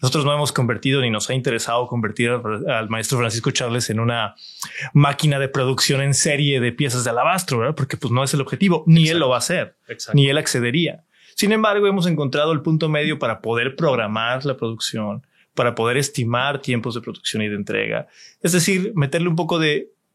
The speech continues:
Speaker 1: eh, pronóstico, ¿no? De programa y de, de, de, de seguridad en lo que se está produciendo, pero sin alterar su proceso y su, y finalmente su, su manera, su técnica. Entonces creo que esa, esa parte también es importante porque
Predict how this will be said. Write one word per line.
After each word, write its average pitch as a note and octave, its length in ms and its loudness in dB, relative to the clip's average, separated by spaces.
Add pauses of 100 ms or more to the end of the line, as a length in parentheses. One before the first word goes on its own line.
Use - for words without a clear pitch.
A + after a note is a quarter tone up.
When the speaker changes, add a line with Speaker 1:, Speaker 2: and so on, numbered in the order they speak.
(720)
Speaker 1:
eh, D#3 160 4
pronóstico, C3 720 0
¿no? A#2 140 -4
De C3 80 2
programa C3 640 0
y C#3 40 2
de, A2+ 300 0
de, A#2 280 -4
de, G#2+ 460 -2 (360)
de A2+ 640 0
seguridad B2 760 0
en A#2+ 60 -2
lo A2 80 -2
que - 60 -10
se - 80 -4
está - 180 -4
produciendo, B2 520 -2
pero A#2+ 440 -2 (140)
sin B2 240 0
alterar A2+ 320 -2
su B2+ 100 -6
proceso A2 360 -6
y A#2+ 40 -4
su, - 360 -8 (200)
y D3+ 60 0
finalmente A#2+ 480 0
su, G2+ 460 -4
su C3 160 -2
manera, B2+ 280 2
su A2+ 120 -6
técnica. C3+ 380 -4 (460)
Entonces - 180 -2
creo F#3+ 140 2
que G#3 80 2
esa, F#3 280 0
esa F3 220 -2
parte F3+ 160 -4
también D3 220 0
es C#3+ 80 0
importante C3+ 400 -2
porque B2+ 220 -4